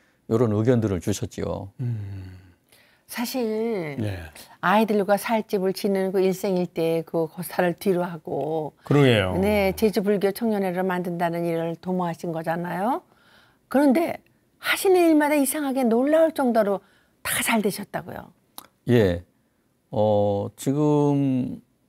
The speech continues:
Speaker 1: 처음에 창립할 때도 한 오륙십 명 정도가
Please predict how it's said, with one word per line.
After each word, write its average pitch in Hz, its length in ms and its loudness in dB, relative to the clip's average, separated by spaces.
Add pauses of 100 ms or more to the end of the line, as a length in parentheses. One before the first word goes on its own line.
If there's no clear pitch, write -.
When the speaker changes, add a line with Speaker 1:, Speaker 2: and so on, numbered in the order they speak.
Speaker 1:
처음에 170 340 2
창립할 143 480 0
때도 120 500 -2 (400)
한 110 460 -8
오륙십 131 380 0
명 117 180 -2
정도가 101 460 -4